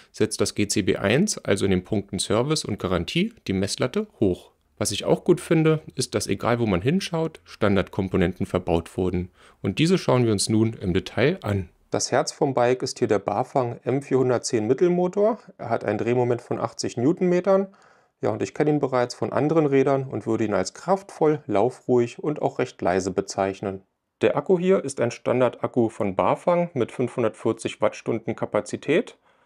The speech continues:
Da es ein Standardakku ist, wird man ihn auch sicherlich noch viele Jahre lang nachkaufen können. Grundig selbst gibt eine Reichweite von bis zu hundertzwanzig Kilometern an.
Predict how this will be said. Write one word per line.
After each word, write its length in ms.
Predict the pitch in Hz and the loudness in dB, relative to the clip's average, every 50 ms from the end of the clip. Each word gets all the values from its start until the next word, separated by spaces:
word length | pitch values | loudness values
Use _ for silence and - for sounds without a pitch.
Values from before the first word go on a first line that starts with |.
| _ _ _ _ | _ _ _ _
Da 140 | - - 104 | -4 -2 -2
es 120 | 107 - - | -2 -2 -4
ein 140 | 120 104 | -4 -4
Standardakku 680 | - - - - 147 165 165 160 139 156 143 - 156 135 | -4 -2 -2 0 2 2 0 0 -2 -4 -4 -2 -2 -2
ist, 340 | - 147 143 - - - - | -2 -4 -6 -6 -8 -6 -4
wird 180 | 110 - - | -4 -4 -2
man 120 | - 117 - | -4 -4 -2
ihn 120 | - 107 | -2 -2
auch 120 | 107 95 - | -2 -2 -4
sicherlich 440 | - 117 123 127 113 - - - | -4 -2 0 0 0 0 -2 -2
noch 140 | - 107 - | -2 -4 -4
viele 240 | - - 156 160 156 | -2 -2 0 2 4
Jahre 280 | 127 107 104 104 113 113 | 4 4 4 2 0 0
lang 240 | 110 131 156 175 - | 0 0 -2 -2 -4
nachkaufen 720 | - 107 104 98 92 92 - - - 110 95 92 - 104 | -6 -2 0 0 0 0 -4 -6 -4 -4 -2 -2 -4 -6
können. 320 | - - 104 92 95 95 - _ _ _ _ _ _ _ - - - _ - | -4 -2 -2 -2 -2 -4 -8 _ _ _ _ _ _ _ -20 -20 -20 _ -4
Grundig 380 | - 135 131 123 127 113 - | -2 0 2 2 2 0 0
selbst 360 | - 160 202 254 - - - | 0 0 0 0 -2 -4 -4
gibt 140 | - 165 - | -4 -2 0
eine 240 | - 131 117 110 - | 0 0 0 0 0
Reichweite 540 | 110 107 131 156 - - 151 135 135 - 131 | 0 0 -2 -2 -2 -2 0 0 0 -2 -4
von 220 | - - 127 113 | -4 -2 -2 -2
bis 160 | 113 - - | -2 -4 -4
zu 100 | - - | -4 -4
hundertzwanzig 720 | 123 123 147 147 139 - - - 120 120 117 - 139 - | -4 0 0 0 0 -2 -2 -2 -2 -2 -2 -4 -8 -10
Kilometern 600 | - - 127 110 104 104 101 92 92 104 95 - | -8 -4 -2 -2 0 0 0 0 0 -2 -4 -4
an. 280 | - - 98 95 95 _ | -4 -6 -6 -8 -10 _